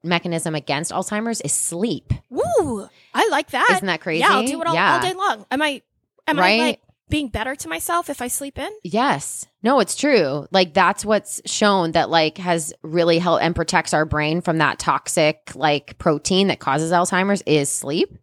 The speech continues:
Speaker 1: However, what they're now researching and finding, there's something called the mend,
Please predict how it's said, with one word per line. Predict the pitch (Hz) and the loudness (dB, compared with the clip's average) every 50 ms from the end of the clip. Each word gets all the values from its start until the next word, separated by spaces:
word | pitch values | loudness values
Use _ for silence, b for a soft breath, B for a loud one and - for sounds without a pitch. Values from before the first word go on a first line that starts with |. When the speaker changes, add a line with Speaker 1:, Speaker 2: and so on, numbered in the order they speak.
| B B B B B B B B B | B B B B B B B B B
Speaker 1:
However, | - 214 208 190 165 208 220 202 208 175 170 170 165 165 - _ _ _ | 2 4 6 6 6 4 4 4 4 4 6 4 4 2 0 _ _ _
what | - 147 180 202 190 - - | -8 -2 2 2 2 4 4
they're | 240 233 226 | 2 2 4
now | 208 180 175 175 175 180 196 190 - - - - | 4 4 6 6 6 6 4 2 0 -2 -8 -20
researching | - 180 - 196 214 202 - 202 185 170 - 190 175 | -16 -8 -4 -2 -2 0 2 0 0 0 0 0 -2
and | 165 170 | -2 0
finding, | - 170 165 165 160 151 151 147 | 0 0 2 2 0 -2 -4 -2
there's | 156 156 156 | -2 -2 0
something | - 185 190 202 185 | 0 0 -2 -2 0
called | 214 220 190 160 | 0 0 0 2
the | 156 165 | 0 -2
mend, | 160 151 151 151 147 135 127 131 131 139 151 - | 0 2 0 2 2 0 -2 -4 -6 -8 -10 -10